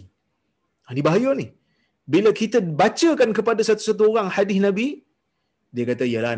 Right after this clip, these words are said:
Nabi tu, biarlah amalan Nabi tu, tapi kita nak buat yang lebih baik daripada tu, iaitu kita buat amalan kita sekarang." Tidak ada amalan yang lebih baik daripada apa yang Nabi sallallahu alaihi wasallam tunjuk. Demikian yang disebutkan oleh Ibn Qayyim. Ketika mana Ibn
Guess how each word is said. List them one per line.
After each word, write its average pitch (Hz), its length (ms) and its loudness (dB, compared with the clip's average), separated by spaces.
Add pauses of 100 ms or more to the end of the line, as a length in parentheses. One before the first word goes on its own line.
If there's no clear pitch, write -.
Nabi 120 180 -8 (100)
tu, 123 80 -4 (240)
biarlah 104 280 -4 (180)
amalan 110 320 -6
Nabi 117 120 -8 (100)
tu, 120 40 -14 (120)
tapi 113 220 -12
kita 120 200 -12
nak 120 160 -14
buat 120 200 -8
yang 113 120 -12 (540)
lebih 117 200 -2
baik 123 240 0
daripada 117 260 -4 (100)
tu, 185 60 -8 (180)
iaitu 120 200 -8 (100)
kita 117 200 -10
buat 120 120 -6 (120)
amalan 110 300 -8
kita 117 200 -14
sekarang." 117 260 -18 (560)
Tidak 143 240 -2 (120)
ada 160 180 -2 (180)
amalan 139 400 -4
yang 123 120 -6
lebih 120 240 -6
baik 151 240 -4 (120)
daripada 123 400 -6 (120)
apa 120 280 -12
yang 123 180 -10
Nabi 127 260 -10
sallallahu 113 480 -8
alaihi 117 160 -10
wasallam 120 360 -12
tunjuk. 113 280 -14 (520)
Demikian 147 460 0
yang 135 140 -4
disebutkan 143 520 -6
oleh 123 240 -8
Ibn 127 120 -10 (120)
Qayyim. 180 300 -2 (580)
Ketika 123 340 -4
mana 139 140 -4
Ibn 135 220 -6